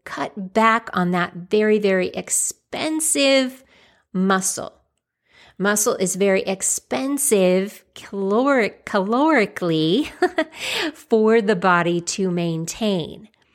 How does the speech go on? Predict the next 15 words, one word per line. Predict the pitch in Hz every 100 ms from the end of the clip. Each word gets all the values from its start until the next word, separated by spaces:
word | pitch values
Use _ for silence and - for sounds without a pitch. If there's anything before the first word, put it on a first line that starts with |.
| _ - -
It | - 202
really | 196 226 240 262
requires | 220 202 - - - 202 226 262 233 185 170 170
enough | 202 180 175 180 190 226
of | 247 214
the | 190
right | 185 180
kind | - 185 170
of | 170
calories | - - 220 240 254 269 262 262
to, | - 247 240 - -
and | 208 202
nutrients | 226 - 285 269
to | -
maintain | 294 285 277 294 285 294 302